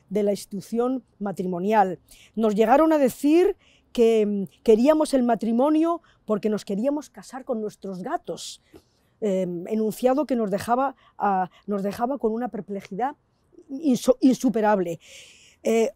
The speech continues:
una conspicua, mm, escritora llegó a escribir con malísima mala idea y con un desprecio hacia nuestra realidad que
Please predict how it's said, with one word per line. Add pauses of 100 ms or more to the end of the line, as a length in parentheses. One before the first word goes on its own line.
una
conspicua,
mm,
escritora
llegó
a
escribir (200)
con
malísima
mala
idea (340)
y
con
un
desprecio (240)
hacia
nuestra
realidad (560)
que